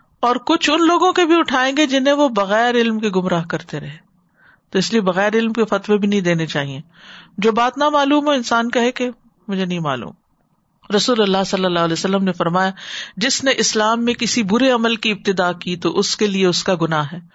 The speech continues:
اور اس کا بھی جس نے اس کے بعد اس پر عمل کیا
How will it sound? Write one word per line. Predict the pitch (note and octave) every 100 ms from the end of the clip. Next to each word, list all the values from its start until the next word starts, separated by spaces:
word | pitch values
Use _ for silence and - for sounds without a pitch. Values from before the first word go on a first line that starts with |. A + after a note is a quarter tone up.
| - - - -
اور | G#3+
اس | A#3 -
کا | D4 C#4+
بھی | D#4
جس | B3+ C4 -
نے | C#4
اس | A#3+ -
کے | A#3
بعد | G#3 A3+ A3+
اس | G#3+ -
پر | B3+
عمل | G3 G3 G3+
کیا | F3+ D3